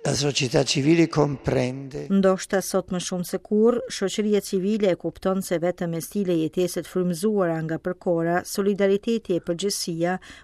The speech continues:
Speaker 2: mund ndërtohet një shoqëri më e drejtë e një ardhmëri më e mirë për të gjithë. Prandaj, është detyrë e dorës parë edukimi me respektimin e normave, me pranimin e përgjegjësive,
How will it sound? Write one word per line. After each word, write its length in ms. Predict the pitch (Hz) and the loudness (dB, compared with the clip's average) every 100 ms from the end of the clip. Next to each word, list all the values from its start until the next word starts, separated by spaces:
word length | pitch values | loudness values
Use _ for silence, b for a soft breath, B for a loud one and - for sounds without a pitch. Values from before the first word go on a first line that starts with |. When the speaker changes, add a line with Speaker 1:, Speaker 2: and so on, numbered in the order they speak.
| - 214 | 0 4
Speaker 2:
mund 240 | 240 220 | 4 4
ndërtohet 560 | 220 208 226 220 220 214 | 0 0 0 0 0 0
një 120 | 208 | -2
shoqëri 400 | 202 196 - 202 190 196 | -2 -6 -2 0 2 2
më 100 | 226 | 0
e 60 | 180 | 0
drejtë 340 | 165 170 - | 0 0 -4
e 140 | - 185 | -2 0
një 140 | 185 175 | 0 0
ardhmëri 360 | 165 180 175 170 | -2 -2 0 0
më 140 | 175 208 | 0 0
e 60 | 185 | -2
mirë 300 | 160 165 - | -2 -6 -4
për 140 | 180 208 | -4 -2
të 100 | 190 | -2
gjithë. 340 | 190 165 - _ | -2 -4 -12 _
Prandaj, 520 | 208 208 202 202 196 202 - - 180 | 2 2 4 2 4 2 0 -2 -2
është 160 | 160 175 | 0 -4
detyrë 340 | - 190 175 | 0 0 2
e 60 | 165 | 2
dorës 380 | 170 170 165 - | 2 0 -2 -4
parë 400 | 180 185 190 - | 0 2 0 -2
edukimi 600 | 196 185 185 - 226 220 202 | -2 0 0 0 2 2 2
me 120 | 190 | 0
respektimin 720 | 180 - 180 - 214 196 180 | -2 -4 -6 -2 0 2 2
e 60 | |
normave, 720 | 180 220 190 165 170 165 175 165 b | 2 2 2 0 0 2 2 0 b
me 120 | 202 | 0
pranimin 640 | 196 202 220 247 240 226 202 | 4 4 6 6 4 4 0
e 80 | |
përgjegjësive, 760 | 202 190 220 - - 185 160 | 0 -2 -2 -2 -2 0 0